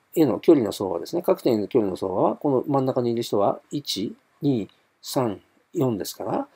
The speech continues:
えー、距離の相和は四になります。ですから、その逆数取ると四分の一になるわけですね。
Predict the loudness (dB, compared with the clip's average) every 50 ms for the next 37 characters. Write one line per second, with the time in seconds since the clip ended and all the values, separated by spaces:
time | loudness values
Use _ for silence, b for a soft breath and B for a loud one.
0 | b b b b b b -6 -2 0 0 0 0 0 -2 -4 -4 -8 -12 -2 2
1 | 4 4 4 2 0 -2 -2 -2 0 0 2 2 2 2 0 -2 -4 -6 -8 -10
2 | -14 -14 -16 -18 _ _ -2 0 2 2 2 4 6 6 6 8 8 6 6 4
3 | 4 4 6 6 6 4 4 2 0 0 0 0 0 0 -2 -2 0 -2 -2 -2
4 | -6 -8 -8 -10 -12 -14 -14 -14 -12 -8 -4 -4 -4 -4